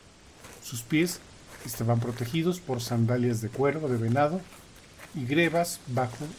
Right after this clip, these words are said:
la rodilla. Sus ropas confeccionadas con algodón cubrían su cuerpo con tilmas bordadas, maxtlas bien ceñidas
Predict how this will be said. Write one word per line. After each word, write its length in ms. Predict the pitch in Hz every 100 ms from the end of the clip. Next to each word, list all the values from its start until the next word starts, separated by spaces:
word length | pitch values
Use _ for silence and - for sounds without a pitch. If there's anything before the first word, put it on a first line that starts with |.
| 123
la 80 |
rodilla. 320 | 123 117 113 104 - - - - - - - - - - - - -
Sus 160 | - 135
ropas 460 | 156 156 147 143 -
confeccionadas 840 | 143 127 139 - 143 147 156 165
con 200 | 156 143
algodón 400 | 127 127 143 185
cubrían 600 | 185 147 143 147 139 127
su 140 | 120
cuerpo 400 | 117 151 - 185 180 - - - -
con 220 | - 131 123
tilmas 600 | 143 175 165 165 175 - 135
bordadas, 720 | 127 127 120 147 151 175 - - - - - - -
maxtlas 640 | 135 156 - 156 156 - - 139
bien 260 | 143 147
ceñidas 600 | 127 - 120 151 160 160